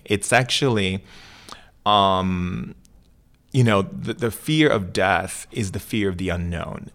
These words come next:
And the fear of anything in life is the fear of the unknown.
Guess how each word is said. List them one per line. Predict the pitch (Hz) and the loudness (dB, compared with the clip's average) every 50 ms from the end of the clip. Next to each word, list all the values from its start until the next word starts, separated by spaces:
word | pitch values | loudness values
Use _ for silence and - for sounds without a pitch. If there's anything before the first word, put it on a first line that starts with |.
| _ | _
And | - 104 104 101 | -2 0 0 0
the | 107 | 0
fear | 101 - - 151 151 151 131 | -2 -4 -2 0 2 4 4
of | 101 90 - 95 | 2 2 0 0
anything | 98 104 110 104 - - 87 85 | 0 0 0 -2 -4 -4 -6 -4
in | 85 85 | -4 -4
life | 82 78 - - - - | -6 -6 -6 -8 -10 -10
is | 90 - | -10 -10
the | - 87 | -10 -8
fear | - - 104 85 82 | -6 -4 -2 -2 -2
of | 80 82 | -2 -2
the | 90 | -4
unknown. | 80 80 80 - 50 50 50 - - - | -4 -4 -4 -6 -6 -6 -6 -8 -10 -12